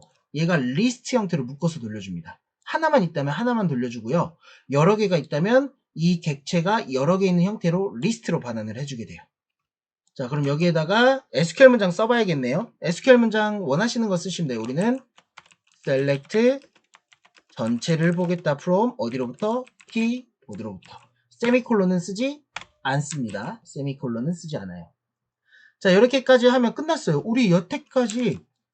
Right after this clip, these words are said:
제이디비씨를 직접 구현하신 분들이라면 코드가 엄청 복잡하고 많았을 거예요. 근데 이거를 우리가 개발자가 이제 해주는 게 아니라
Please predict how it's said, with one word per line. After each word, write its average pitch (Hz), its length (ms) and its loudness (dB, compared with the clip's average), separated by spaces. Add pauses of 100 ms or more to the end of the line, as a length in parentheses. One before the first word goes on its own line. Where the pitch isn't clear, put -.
제이디비씨를 240 920 0
직접 262 480 0
구현하신 185 500 0
분들이라면 160 800 0 (320)
코드가 330 320 -6
엄청 151 320 -2
복잡하고 165 540 -4
많았을 160 420 -4
거예요. 90 360 -10 (380)
근데 175 260 4
이거를 156 260 2
우리가 139 260 -4
개발자가 175 640 0
이제 127 280 -2
해주는 185 300 -2
게 175 80 0
아니라 143 460 -2